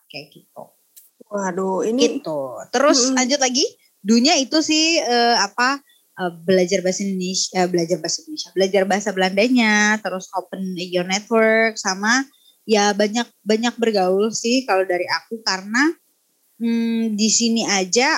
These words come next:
Speaker 1: aku itu, eh,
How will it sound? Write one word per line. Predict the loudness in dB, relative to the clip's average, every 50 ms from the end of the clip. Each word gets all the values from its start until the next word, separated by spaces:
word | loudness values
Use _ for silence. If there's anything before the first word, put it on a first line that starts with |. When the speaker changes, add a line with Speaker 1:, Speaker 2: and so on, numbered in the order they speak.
| -2 -4
Speaker 1:
aku | -6 -6 _ _ -6 -4 -2 -2 -4 -4 -4
itu, | -6 -6 -6 _ -2 0 2 2 0 -2 -4 -8 _ _ _ _ _ _ _ _ _ -8
eh, | -4 -4 -2 -2 -2 -2 -2 -4 -4 -4 -4 -6